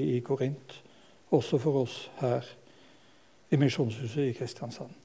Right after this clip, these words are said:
Må du hjelpe oss å aldri gi slipp på nåden. Og så må du hjelpe oss å aldri misbruke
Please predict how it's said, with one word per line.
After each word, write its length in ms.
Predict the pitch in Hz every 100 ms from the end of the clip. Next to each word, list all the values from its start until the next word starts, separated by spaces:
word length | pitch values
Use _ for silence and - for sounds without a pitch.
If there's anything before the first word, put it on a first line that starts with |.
| - - - - - - - - - - - - - - - - - - - _ - - - -
Må 80 | 160
du 80 |
hjelpe 560 | 160 170 139 - 156 170
oss 220 | 170 - - - - - - - - -
å 60 | - 180
aldri 540 | 143 131 123 131 135
gi 80 | 143
slipp 300 | 139 - 123 -
på 140 | 139
nåden. 380 | 135 117 113 120 - - - - - - - - - - - - - - - - - - - -
Og 100 | 131
så 80 | 151
må 80 | 143
du 80 |
hjelpe 400 | 147 143 123 -
oss 80 | 131
å 80 | 139
aldri 240 | 123 -
misbruke 800 | 131 139 127 - - 131 120 -